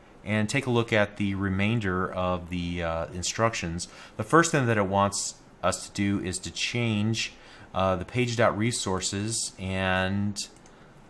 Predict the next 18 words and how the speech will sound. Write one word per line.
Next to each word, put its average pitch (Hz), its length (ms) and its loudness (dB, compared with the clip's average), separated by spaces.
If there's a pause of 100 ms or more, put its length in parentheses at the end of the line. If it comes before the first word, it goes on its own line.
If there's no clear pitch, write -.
(220)
give 120 340 0
it 101 280 -2
a - 80 -6
new 101 300 2
name. 98 460 2
Let's 113 160 -2
not 135 160 0
use 107 340 0
app 92 360 2
name. 80 360 -6
Instead, 95 680 0
it 87 120 -6
says 87 380 -2
let's - 300 -8
use 80 640 -8 (340)
the 87 60 -12
word 76 320 -8
search. - 600 -2